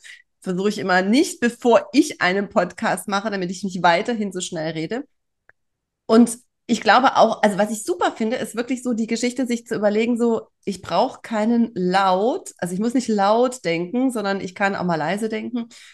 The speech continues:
Pausen einzusetzen ist auch nicht meine Stärke, aber daran zu arbeiten, finde ich total spannend. Und ich glaube auch, je öfter man das übt, desto einfacher wird es dann auch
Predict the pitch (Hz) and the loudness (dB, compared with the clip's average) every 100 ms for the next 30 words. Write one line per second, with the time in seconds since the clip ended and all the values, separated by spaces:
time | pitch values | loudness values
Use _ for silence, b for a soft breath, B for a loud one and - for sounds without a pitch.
0 | B - 196 226 220 214 220 214 214 - | B 0 2 2 0 -2 0 0 0 0
1 | 220 - - 196 240 247 202 196 190 - | -8 -6 -4 -2 -2 -6 -6 -6 -6 -6
2 | 180 202 262 262 b b _ _ _ _ | -4 -4 -6 -10 b b _ _ _ _
3 | - 214 214 214 208 208 - - 202 208 | 2 6 8 8 6 4 0 6 6 8
4 | 185 180 175 190 165 180 175 175 175 - | 4 4 -6 -6 -6 -8 -4 -4 -4 -4
5 | 151 165 180 180 247 233 117 - - 180 | -4 -2 -4 0 2 4 2 2 -2 -6
6 | 214 - 294 330 277 240 226 - - 302 | 0 0 2 2 2 2 -2 -6 2 6
7 | 254 262 - 202 202 - 165 233 240 220 | 6 2 -10 -10 -8 -4 0 0 -2 -2
8 | 208 208 294 214 - 95 - - | -2 -2 -4 -6 -8 -8 -8 -12